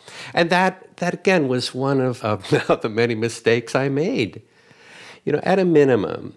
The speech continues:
you need to determine your focus. You need to know who your target market is,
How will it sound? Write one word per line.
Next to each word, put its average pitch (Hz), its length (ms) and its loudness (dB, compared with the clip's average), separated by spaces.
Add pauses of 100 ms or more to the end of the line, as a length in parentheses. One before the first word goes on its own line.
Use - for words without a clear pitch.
(120)
you 135 320 -4
need 135 380 0
to 131 60 -2
determine 107 920 0
your 90 160 -6
focus. - 960 -10 (360)
You 113 320 -4
need 120 400 -2
to 117 120 -4
know 98 520 -2 (240)
who 113 180 -4
your 101 200 -4 (180)
target - 680 -2
market 90 500 -4
is, - 540 -8